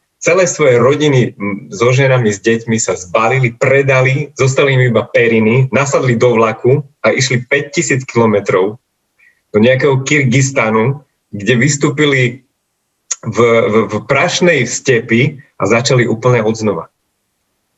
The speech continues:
Som v polovici tej knihy, ale poviem vám, že ten príbeh a tá myšlienka je úplne nadčasová a vždy si takto vieš povedať, že,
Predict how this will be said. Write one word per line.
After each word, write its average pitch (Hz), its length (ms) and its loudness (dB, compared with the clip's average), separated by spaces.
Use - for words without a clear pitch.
Som 135 300 0
v - 40 -6
polovici 160 360 2
tej 131 180 0
knihy, 131 300 4
ale 110 180 0
poviem 135 320 2
vám, 123 180 2
že 107 140 2
ten 107 220 -2
príbeh 139 400 0
a - 80 -6
tá 104 160 -2
myšlienka 120 880 0
je 113 320 4
úplne 151 400 2
nadčasová 110 680 0
a - 80 -8
vždy 107 240 0
si 151 120 -2
takto 123 280 0
vieš 107 200 0
povedať, 110 380 2
že, 98 220 0